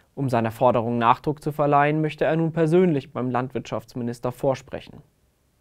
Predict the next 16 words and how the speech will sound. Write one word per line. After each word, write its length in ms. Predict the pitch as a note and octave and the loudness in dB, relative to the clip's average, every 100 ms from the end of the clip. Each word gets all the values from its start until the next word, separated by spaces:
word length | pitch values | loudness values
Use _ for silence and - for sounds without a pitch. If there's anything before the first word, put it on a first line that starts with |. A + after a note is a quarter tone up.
| _ _ _ _ _ _ _ _ _ _ _ _ _ - | _ _ _ _ _ _ _ _ _ _ _ _ _ -8
Ein 160 | D#3 E3 | 2 8
Jagdhund 500 | E3 F3+ E3+ D3+ C3+ | 8 8 0 -4 -4
hat 140 | C3 | -8
sich 200 | C#3+ - | -8 -2
bei 140 | A#2+ | -2
einer 140 | B2+ C3 | 0 -2
Gesellschaftsjagd 880 | C3+ D3 D#3+ E3 - - C#3 C#3 - | 2 2 2 -2 -6 -4 -2 -2 -2
bei 140 | C3+ | -2
Neuwied 420 | C#3 C#3+ D#3 E3+ | 0 0 0 0
in 120 | C#3 | -2
Rheinland-Pfalz 720 | C3 B2 B2 B2+ C3+ C3+ - D#3+ | -2 -2 -4 -2 2 2 0 -8
mit 160 | D#3 | -4
der 80 | C3+ | -4
Ojetzkischen 540 | C#3 A2+ - C3 C#3 | -2 -4 -6 -10 -10
Krankheit 480 | - A#2+ C3+ - B2+ | -8 -6 -6 -4 -6
infiziert. 680 | - B2 - - - - - | -6 -12 -14 -14 -14 -14 -16